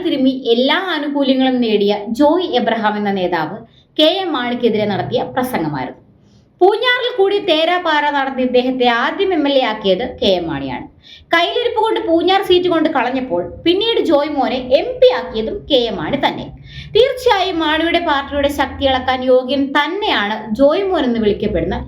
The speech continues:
ജോയ് എബ്രഹാം. വ്യക്തിഹത്യ നടത്തിയ രണ്ടാമത്തെ ആളാണ് ഇ ജെ അഗസ്റ്റിൻ. കുറവിലങ്ങാട് അശോക തിയേറ്ററിലും പാലാ ന്യൂ തിയേറ്ററിലും അദ്ദേഹത്തിന്റെ റിട്ടയർമെന്റ് പ്രായത്തിൽ സ്പെഷ്യൽ ഷോ കണ്ട് നടന്ന അഗസ്തി സാറിനെ പിടിച്ച് ജില്ലാ പ്രസിഡന്റാക്കിയത്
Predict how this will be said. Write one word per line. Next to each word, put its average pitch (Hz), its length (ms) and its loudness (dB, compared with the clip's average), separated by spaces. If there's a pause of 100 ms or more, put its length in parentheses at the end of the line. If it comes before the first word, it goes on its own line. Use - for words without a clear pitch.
(120)
ജോയ് 208 220 2 (240)
എബ്രഹാം. 156 420 -6 (680)
വ്യക്തിഹത്യ 440 680 2
നടത്തിയ 320 340 0
രണ്ടാമത്തെ 262 520 0
ആളാണ് 202 280 -2 (180)
ഇ 302 40 4 (140)
ജെ 269 100 2 (140)
അഗസ്റ്റിൻ. - 360 -12 (480)
കുറവിലങ്ങാട് 453 560 2
അശോക 381 320 0 (140)
തിയേറ്ററിലും 254 560 -2 (400)
പാലാ 427 280 2 (120)
ന്യൂ 427 200 -2
തിയേറ്ററിലും 311 540 2 (160)
അദ്ദേഹത്തിന്റെ 370 600 0 (160)
റിട്ടയർമെന്റ് 415 560 0
പ്രായത്തിൽ 262 380 -2 (340)
സ്പെഷ്യൽ 440 480 2 (120)
ഷോ 349 120 2 (120)
കണ്ട് 320 260 0
നടന്ന 254 240 0 (160)
അഗസ്തി 339 480 -2
സാറിനെ 262 400 0
പിടിച്ച് 170 360 -6 (520)
ജില്ലാ 349 360 2
പ്രസിഡന്റാക്കിയത് 285 800 0